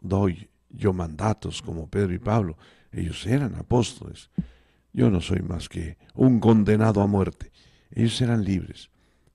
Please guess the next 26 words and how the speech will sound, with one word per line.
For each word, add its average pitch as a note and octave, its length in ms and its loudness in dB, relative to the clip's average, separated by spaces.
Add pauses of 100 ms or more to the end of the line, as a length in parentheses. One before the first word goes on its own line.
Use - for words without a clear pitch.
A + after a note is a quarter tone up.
Yo E2 180 -8
no E2+ 100 -2
soy F#2 400 -2 (180)
al F2+ 160 -2
presente F#2 500 -4
más F2 260 -6
que - 120 -6
un F#2+ 80 -2
esclavo. E2+ 580 -8 (600)
Pero E2+ 200 2
si - 180 -6
logro C3 340 4
sufrir B2 420 0
el G#2+ 140 2
martirio, A2+ 560 0 (360)
entonces G2 520 -6
seré G#2+ 300 -2
liberto F#2 600 -2
de E2+ 120 -10
Jesucristo F2+ 840 -8 (400)
y F#2+ 140 4
resucitaré F2+ 1040 0
libre F2 500 2
con - 180 -6
él. G2+ 180 -2 (960)
Ahora, F2 580 -2